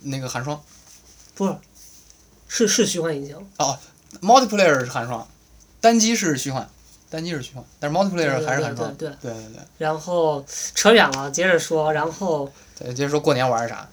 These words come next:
Speaker 2: 最大的感觉就是文明没有，没有大家说的那么耗时间啊，我觉得。
Speaker 1: <laughs>
Speaker 2: 就是屁社四盟，现在变成五盟了，带上纯星。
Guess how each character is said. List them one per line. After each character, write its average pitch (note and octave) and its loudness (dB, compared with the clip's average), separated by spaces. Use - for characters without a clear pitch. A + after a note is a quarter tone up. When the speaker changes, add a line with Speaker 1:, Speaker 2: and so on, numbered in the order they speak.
Speaker 2:
最 G3 6
大 G#3+ 4
的 D3 0
感 D#3 -2
觉 D3+ -2
就 G3+ -2
是 F#3 -4
文 F#3+ 8
明 C4+ 8
没 B3 10
有， C#4+ 6
没 G3+ 6
有 D4+ 8
大 G#3 4
家 F#3+ 6
说 G3 4
的 G3 10
那 F#3+ 6
么 F3+ 4
耗 F3 8
时 E3 0
间 D#3 4
啊， D#3 4
我 C#3 -2
觉 C3+ -4
得。 C3 -6
Speaker 1:
<laughs> - 4
Speaker 2:
就 G#3 8
是 F#3 6
屁 A#3 2
社 B3 8
四 A#3 4
盟， E3+ 2
现 A3+ 6
在 G#3+ 10
变 G3+ 6
成 G3+ 8
五 D#3+ 2
盟 C#3 -2
了， D#3+ 0
带 E3+ 0
上 D#3 0
纯 D3 -6
星。 D3+ -4